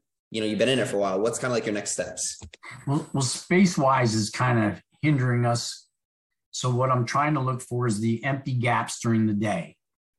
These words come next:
Speaker 2: or during the night that are holes there that I can fill with a separate, a different class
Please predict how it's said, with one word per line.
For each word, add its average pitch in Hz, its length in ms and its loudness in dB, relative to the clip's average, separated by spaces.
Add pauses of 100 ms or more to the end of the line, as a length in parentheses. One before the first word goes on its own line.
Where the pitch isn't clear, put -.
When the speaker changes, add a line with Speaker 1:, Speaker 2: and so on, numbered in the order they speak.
(100)
Speaker 2:
or 104 120 0
during 113 280 4
the 107 80 4
night 110 340 2
that 101 120 0
are 92 120 -2
holes 117 520 0
there 95 220 -4
that 90 140 -4
I 107 140 0
can 104 220 -2
fill 117 280 -2
with 92 180 -2
a 92 40 -6
separate, 104 460 -4
a 92 60 0
different 101 380 -2
class 107 640 -2